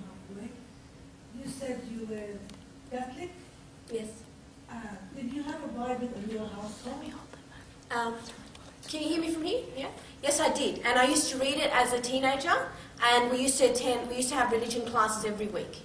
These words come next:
Speaker 2: yes.
Speaker 1: What did you learn about Jesus?
Speaker 2: I learned that he had amazing qualities, and probably the most beautiful qualities, right, were his qualities of compassion and mercy, right? And those were,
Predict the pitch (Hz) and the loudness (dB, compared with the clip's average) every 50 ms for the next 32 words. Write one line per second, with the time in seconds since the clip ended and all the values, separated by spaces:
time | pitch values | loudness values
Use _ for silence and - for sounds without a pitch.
0 | - - - - - - - - - - - - 247 277 - - - 311 - 285 | -12 -12 -10 -10 -10 -10 -12 -12 -16 -16 -12 -10 -8 -6 -6 -6 -6 -6 -4 -4
1 | 294 302 277 269 262 262 262 254 - 214 247 240 240 240 233 - 240 254 254 233 | -4 -4 -2 -2 -4 -4 -4 -6 -6 -6 -4 -4 -4 -4 -4 -6 -6 -6 -6 -6
2 | 196 190 196 - - - - - - - - - - - - - - - - - | -8 -8 -10 -12 -14 -14 -16 -16 -18 -18 -18 -18 -18 -18 -18 -18 -18 -4 2 4
3 | 269 311 302 294 294 320 339 370 359 320 330 381 466 453 - - - - 269 262 | 4 6 6 4 4 6 6 6 4 4 4 2 2 2 0 -2 4 6 8 8
4 | 262 262 - - 294 294 302 294 294 294 294 - 294 285 277 277 269 269 262 - | 8 6 2 -2 0 2 2 2 2 2 0 0 2 4 6 6 8 6 6 4
5 | - - - - - - 247 247 254 269 277 277 - 277 262 262 - 240 233 226 | 0 -8 -10 -8 -4 -2 0 4 4 4 6 4 4 2 2 2 2 2 4 4
6 | 196 170 170 - - - - - - - 294 320 - 277 277 294 285 277 254 247 | 2 0 -4 -6 -6 -6 -6 -6 0 2 4 4 4 4 4 4 4 4 4 6
7 | 247 262 277 285 285 285 - - - - 254 262 285 311 302 285 269 254 - - | 6 6 6 6 4 2 2 0 -2 -4 -2 0 0 0 0 -2 -2 -4 2 4
8 | 254 247 254 247 254 262 277 381 - - - - - - - - - - 220 214 | 6 6 6 6 4 2 0 0 -2 -4 -6 -8 -12 -14 -16 -14 -6 0 2 4
9 | 220 226 233 226 226 220 240 240 233 233 - - - 247 240 220 220 - - - | 6 6 6 4 4 6 6 6 6 4 2 0 -4 -4 -4 -4 -4 -6 2 6
10 | 262 254 262 262 247 220 220 - - 220 208 214 - - 247 247 - - - 185 | 6 6 8 6 4 2 -2 -4 -4 -6 -6 -2 0 2 4 4 4 2 0 -2
11 | 170 170 - - - - - - 208 208 208 208 214 220 226 220 - - 196 165 | -4 -6 -10 -12 -16 -12 -8 -4 -2 0 2 6 6 6 6 6 4 0 -4 -6
12 | 160 - - - - - - - - - - 185 196 196 196 208 247 - - - | -8 -10 -12 -14 -14 -14 -14 -14 -14 -12 -4 0 2 4 4 4 2 0 -2 -6
13 | - - - - - 233 226 226 196 226 247 269 277 277 277 277 - - 254 247 | -10 -14 -6 0 2 4 4 4 6 6 8 10 10 10 10 8 6 8 8 10
14 | 240 240 240 240 233 233 233 | 10 10 10 8 6 6 4